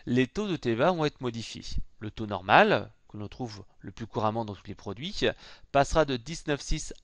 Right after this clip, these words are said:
à vingt pour cent. Le taux intermédiaire pour la restauration, les produits préparés, et cetera, sera relevé de sept à dix pour cent. Le taux pour la Corse passera de huit à dix pour cent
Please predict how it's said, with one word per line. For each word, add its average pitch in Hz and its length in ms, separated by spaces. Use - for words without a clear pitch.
à 117 100
vingt 104 160
pour - 240
cent. 240 240
Le 202 140
taux 285 180
intermédiaire 156 680
pour 117 180
la 107 80
restauration, 117 640
les 123 100
produits 120 340
préparés, 117 460
et 113 60
cetera, 117 480
sera 98 240
relevé 107 480
de 110 60
sept - 400
à 95 80
dix 90 120
pour - 240
cent. 220 200
Le 135 160
taux 160 200
pour 147 160
la 135 100
Corse 139 400
passera 110 400
de 104 80
huit 113 260
à 101 60
dix 95 100
pour - 220
cent 202 320